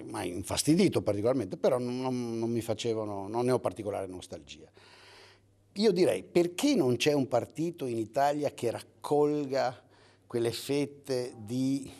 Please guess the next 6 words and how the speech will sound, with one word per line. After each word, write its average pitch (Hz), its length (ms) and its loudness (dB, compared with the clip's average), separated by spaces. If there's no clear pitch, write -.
ceti 127 280 2
sociali 131 580 2
produttivi, 120 960 -4
avanzati, 113 1080 0
che - 140 -4
lavorano 120 520 0